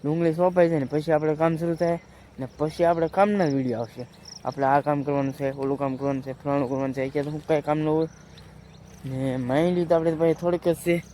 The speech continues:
તો જોઈ શકો છો માંડવી તો એટલી જ છે આપણે. ને માંડવી બીજું કાંઈ કામ ન હોય આપણે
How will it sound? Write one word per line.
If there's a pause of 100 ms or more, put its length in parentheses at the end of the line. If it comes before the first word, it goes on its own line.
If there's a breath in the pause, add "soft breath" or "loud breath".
(220)
તો
જોઈ
શકો
છો
માંડવી
તો
એટલી
જ
છે
આપણે. (1120 soft breath)
ને
માંડવી
બીજું
કાંઈ
કામ
ન
હોય
આપણે